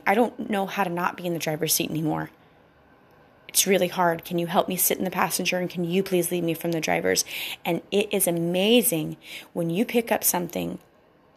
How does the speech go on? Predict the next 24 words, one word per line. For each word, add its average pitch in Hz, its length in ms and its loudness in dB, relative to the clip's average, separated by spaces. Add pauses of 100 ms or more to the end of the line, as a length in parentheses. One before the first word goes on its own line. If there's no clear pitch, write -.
(880)
and 170 160 0
you're 196 140 4
reading 185 320 2
it 160 120 -2
and 165 140 -2
you're 165 80 0
like, 160 220 0
"Whoa, 156 640 2
this 147 260 2
is 175 140 2
an 196 80 2 (100)
answer 175 480 2
to - 240 -2
a 156 60 0
prayer 202 580 2
I 160 140 2
put - 340 -2
up - 220 -2
to - 180 -4
you 156 380 0 (1800)
three - 440 4
weeks 185 280 0
ago 160 260 0
or - 180 -4